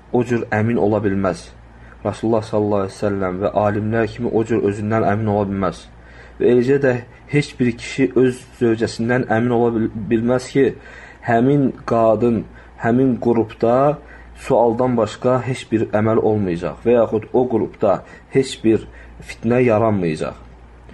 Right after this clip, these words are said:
Ona görə də bu səbəblərə görə, qardaşlar, nəsihət olunur ki, bu qrupları,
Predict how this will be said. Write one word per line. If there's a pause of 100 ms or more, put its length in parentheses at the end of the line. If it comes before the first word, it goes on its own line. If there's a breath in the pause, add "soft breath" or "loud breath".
(260 loud breath)
Ona
görə
də
bu
səbəblərə
görə,
qardaşlar, (720)
nəsihət (140)
olunur
ki, (540 loud breath)
bu
qrupları,